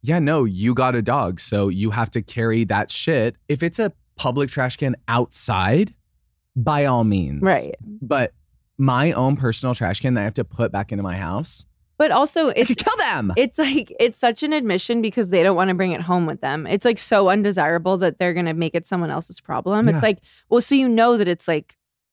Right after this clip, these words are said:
Speaker 2: bad. You know that it's not something people wanna deal with 'cause it's your dog and you don't even wanna deal with it.
Speaker 1: Yeah.
Speaker 2: So, uh, I can't, it's unthinkable.
Speaker 1: So what, you wanna put it on two gay guys?
Speaker 2: Yeah, that's
Speaker 1: Oh,
Speaker 2: like
Speaker 1: classic. Oh, queer, the queer people are the villains.
Speaker 2: <laughs>
Speaker 1: Oh, yeah.
Speaker 2: Think again, honey.
Speaker 1: God, haven't we heard that?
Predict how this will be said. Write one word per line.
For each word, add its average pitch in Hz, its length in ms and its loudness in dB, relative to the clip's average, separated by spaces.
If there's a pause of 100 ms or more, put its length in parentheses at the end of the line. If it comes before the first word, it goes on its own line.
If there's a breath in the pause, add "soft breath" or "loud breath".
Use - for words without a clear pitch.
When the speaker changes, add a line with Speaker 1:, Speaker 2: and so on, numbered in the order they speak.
(120)
Speaker 2:
bad. 139 340 0
You 214 120 4
know 220 120 4
that 214 120 2
it's 208 180 0
not 175 140 0
something 180 240 -2
people 165 260 -4
wanna 160 160 -2
deal 185 160 2
with 170 140 2
'cause 190 180 -2
it's 190 160 -2
your 220 240 2
dog 196 260 2
and 190 160 4
you 220 200 6
don't 294 140 4
even 170 140 0
wanna 147 160 -4
deal 147 160 -8
with 87 140 -12
it. 101 160 -8 (140)
Speaker 1:
Yeah. 156 260 0
Speaker 2:
So, 196 500 2
uh, 165 60 2
I 156 240 2
can't, - 240 -2
it's 202 200 -2
unthinkable. 170 560 0
Speaker 1:
So 214 80 2
what, 160 140 2
you 120 80 2
wanna 120 160 0
put 117 160 -4
it 117 100 0
on 104 120 -2
two 113 200 -2
gay 85 280 -8
guys? 143 500 -4
Speaker 2:
Yeah, 180 320 0
that's 113 280 0
Speaker 1:
Oh, 208 40 0
Speaker 2:
like 202 80 2
Speaker 1:
classic. 120 500 0
Oh, 127 200 2
queer, 135 400 2 (100)
the 131 80 0
queer 151 220 0
people 139 240 0
are 131 100 2
the 120 80 0
villains. 127 560 0
Speaker 2:
<laughs> - 60 -8
Speaker 1:
Oh, 139 360 2
yeah. 120 680 2
Speaker 2:
Think - 220 2
again, 220 280 4
honey. 208 360 2
Speaker 1:
God, 117 360 2
haven't 127 300 0
we 117 100 0
heard 117 220 2
that? 113 340 0